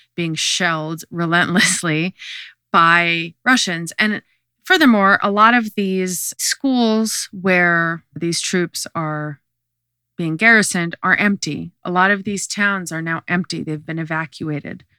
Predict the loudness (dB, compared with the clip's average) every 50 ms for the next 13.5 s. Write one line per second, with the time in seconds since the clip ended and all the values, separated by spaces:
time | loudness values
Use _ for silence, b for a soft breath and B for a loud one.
0 | _ _ _ _ _ _ _ _ -6 -4 -4 0 0 0 0 0 -2 -2 -2 -4
1 | -4 -4 -2 -2 -2 -2 -2 -6 -6 -6 -4 -6 -6 -4 -4 -4 -2 0 2 2
2 | 2 2 0 -2 -4 -8 -8 -10 -6 -2 0 2 2 2 2 0 -2 -2 -2 -2
3 | -2 -4 -4 -4 -4 -4 -4 -2 0 0 2 2 2 2 4 4 4 4 2 0
4 | -4 -4 -4 -4 -6 -6 -6 -8 -6 -8 -8 -10 -12 -12 -10 -10 -8 -10 -10 -12
5 | _ _ _ _ _ _ _ -4 0 2 4 4 2 2 0 0 0 2 2 2
6 | 4 6 6 6 6 4 0 -2 -2 -2 -2 -6 -10 -2 -2 0 0 0 0 -2
7 | -2 2 2 4 4 4 2 -2 -6 -10 -12 -14 _ _ _ _ -10 -6 -6 -6
8 | -6 -8 -8 -8 -10 -10 -8 -10 -8 -6 -6 -4 -2 -2 -2 -2 -4 -4 -6 -6
9 | -6 -8 -6 -6 -6 -6 -2 -2 -2 -2 -2 -4 -4 -4 -4 -4 -6 -6 -6 -6
10 | -4 -6 -6 -6 -6 -6 -6 -6 -8 -10 -8 -6 -4 -2 -2 -2 -2 -4 b b
11 | b b b b b -6 -4 -4 -4 -6 -6 -8 -10 -8 -8 -10 -10 -10 _ -6
12 | -6 -6 -6 -6 -10 -10 -8 -6 -6 -6 -6 -8 -8 -10 -8 -10 -10 -10 -10 -10
13 | -8 -8 -10 -10 -12 _ -12 -12 -12